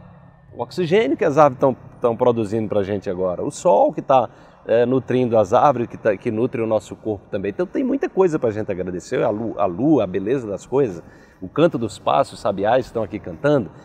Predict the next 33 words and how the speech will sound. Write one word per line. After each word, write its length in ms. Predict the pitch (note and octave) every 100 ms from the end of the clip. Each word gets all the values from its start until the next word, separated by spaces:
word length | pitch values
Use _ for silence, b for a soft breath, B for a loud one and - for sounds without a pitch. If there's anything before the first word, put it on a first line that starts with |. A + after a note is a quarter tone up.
| B -
enfim, 440 | A2+ E3+ D#3+ F2
a 100 | E2
água 340 | F#2 A#2+ C#3 A#2+
que 60 |
você 240 | G#2 - F#2+
bebe, 300 | A#2 C#3 A#2
o 20 |
alimento. 440 | G2 F#2+ C#3+ D3 B B B -
É, 100 | A#2
simplesmente 460 | G#3 G#3+ G3+ F#3+
você 100 | F#3
chega 220 | - F#3
em 40 | F3+
sua 160 | E3
casa, 300 | C3+ F3 E3
liga 220 | D#3 F3 F3
uma 80 |
torneira, 480 | E3+ D#3 A#2 F3+ D3+
tem 160 | - D#3+
lá 120 | D#3+
uma 140 | E3+
água 220 | D3+ D#3+ D#3
na 120 | D3
torneira. 380 | C#3 B2+ D#3 A2+ B -
Mas 200 | G3+ - - - -
como 140 | G3
é 20 |
que 80 | C4+
essa 160 | G3 F#3+
água 140 | F3+
chegou 200 | D#3+ E3
na 120 | E3
torneira? 500 | C3 G#2+ C3+ E3 G2+